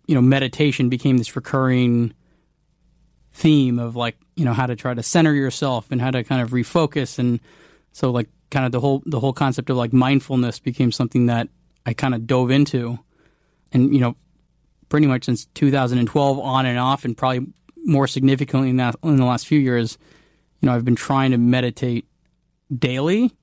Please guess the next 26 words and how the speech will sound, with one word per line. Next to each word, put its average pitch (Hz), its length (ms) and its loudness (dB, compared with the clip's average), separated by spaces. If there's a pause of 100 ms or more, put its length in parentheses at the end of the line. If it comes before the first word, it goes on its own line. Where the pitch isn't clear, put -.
(260)
Doesn't 127 180 2
always 117 220 -2
happen, 123 400 0
to 131 100 -10
be 117 140 0
honest, 113 380 -2
but 135 200 -2 (260)
I 139 60 -2
try 170 300 0
to 143 100 -2
do 120 160 -6
it. 113 140 -10 (520)
Um, 127 500 2
and 143 100 0
it's 127 80 -2
had 156 100 2
a 143 60 0
pretty 151 240 0
big 139 220 0
impact 143 420 -2
on, 120 260 0
you 160 140 -2
know, 123 100 2
the 123 100 0
way 123 280 2
I, 117 400 0